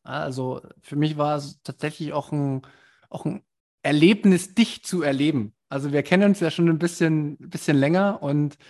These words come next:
ich hab dich auch wirklich selten in der Vergangenheit so, ich würd's mal sagen, aufgetaut erlebt, ne? Also dass du so, so eine Offenheit auch,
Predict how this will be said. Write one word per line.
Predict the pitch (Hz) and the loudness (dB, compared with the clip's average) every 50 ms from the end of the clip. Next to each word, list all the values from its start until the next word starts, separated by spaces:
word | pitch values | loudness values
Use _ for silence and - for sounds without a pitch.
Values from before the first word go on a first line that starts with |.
| - - _ _ _ | -20 -20 _ _ _
ich | - | -6
hab | 143 - | -4 -2
dich | - 180 156 170 | -2 0 0 2
auch | 151 139 139 | 0 0 0
wirklich | 147 165 170 180 160 143 135 | -2 -2 -2 -2 -4 -2 -2
selten | 135 143 160 - 165 | -2 -2 -2 -2 -4
in | 156 | -4
der | 147 139 | -4 -4
Vergangenheit | 127 143 131 139 143 156 151 147 147 143 131 | -4 -6 -6 -6 -6 -6 -4 -4 -6 -6 -6
so, | 131 147 156 156 160 165 160 156 160 _ _ _ _ _ _ _ _ _ - | -4 -2 0 0 2 0 0 -2 -4 _ _ _ _ _ _ _ _ _ -16
ich | 131 135 | -10 -8
würd's | 151 151 - 160 | -8 -8 -4 -4
mal | 151 135 | -4 -2
sagen, | 135 139 139 135 - | -2 -2 -4 -4 -6
aufgetaut | - - 175 208 196 - - - 160 - - - 131 131 127 117 110 - - _ _ - | -2 0 0 0 0 -2 -2 -2 -2 -2 -2 -2 0 0 0 -2 -6 -10 -20 _ _ -12
erlebt, | 127 120 120 120 117 113 117 117 - | -12 -8 -6 -6 -6 -8 -8 _ -10
ne? | 123 147 180 170 | -6 -6 -4 -4
Also | 147 135 131 131 | -6 -6 -8 -8
dass | 135 135 - | -10 -12 -10
du | - 143 135 | -8 -8 -6
so, | 127 139 147 151 156 160 165 160 160 _ _ _ _ _ _ _ _ _ _ _ _ _ | -4 -2 -2 0 0 0 -2 -2 -6 _ _ _ _ _ _ _ _ _ _ _ _ _
so | - 160 160 - 151 | -16 -12 -6 -2 0
eine | 165 156 151 - 180 | 0 0 0 0 -2
Offenheit | 190 190 - 180 147 139 135 131 - | -2 -2 -2 -2 0 0 -2 -2 -4
auch, | - - | -8 -12